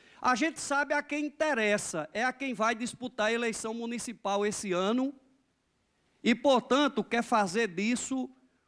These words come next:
um, um palanque eleitoral.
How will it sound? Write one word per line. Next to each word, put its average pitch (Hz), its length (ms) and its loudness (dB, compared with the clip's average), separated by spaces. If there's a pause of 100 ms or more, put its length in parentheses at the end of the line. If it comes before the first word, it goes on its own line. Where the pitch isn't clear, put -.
(240)
um, 208 640 0
um 202 180 0
palanque 233 880 2
eleitoral. 208 960 2